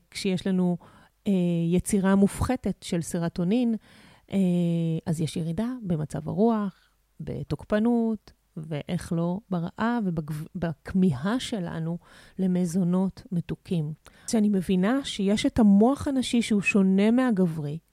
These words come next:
הרעב שלנו מקבל משמעויות אחרות לאורך החיים, לאורך החודש, ואפילו בתוך היום עצמו. וזאת הסיבה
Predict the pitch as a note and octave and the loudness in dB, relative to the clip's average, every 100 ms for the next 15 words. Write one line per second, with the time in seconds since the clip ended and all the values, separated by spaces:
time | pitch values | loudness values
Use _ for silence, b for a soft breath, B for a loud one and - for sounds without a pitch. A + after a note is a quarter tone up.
0 | _ - F3 E3 - G3+ G#3 - A#3 A#3 | _ -6 -2 -2 -2 0 0 0 0 2
1 | F3 - D#3 F#3+ G#3+ F3 C#3 E3+ D#3 F3 | 0 -2 0 0 0 -4 -4 -2 2 2
2 | G#3 - - D#3 E3 E3+ D#3+ D3+ F3 F#3+ | 2 -2 -4 0 0 0 -2 0 0 -2
3 | D#3+ - - - G3 G3 G#3 _ _ _ | -6 -12 -6 0 0 0 -4 _ _ _
4 | _ E3+ - F#3+ F#3+ G3+ - F3 E3+ E3 | _ -2 0 0 0 -2 0 0 2 -2
5 | D#3+ C#3 - - F#3 F3+ F3+ F3+ - _ | -4 -8 -10 -4 0 2 2 0 -6 _
6 | D#3+ D3 - D#3+ D3 C#3 - _ - D3+ | -8 -8 -2 0 0 -2 -12 _ -8 -4
7 | D3+ D#3 D3+ D3 - F3+ - - G3 G3+ | -2 -2 -2 -4 -8 -8 -8 -4 0 0
8 | - b b b b b b b b b | -2 b b b b b b b b b
9 | b b b b b b G#3 B3 C4+ C#4+ | b b b b b b 0 2 4 2
10 | D4+ - F#3+ G3 G3+ F#3+ | -2 0 0 0 0 0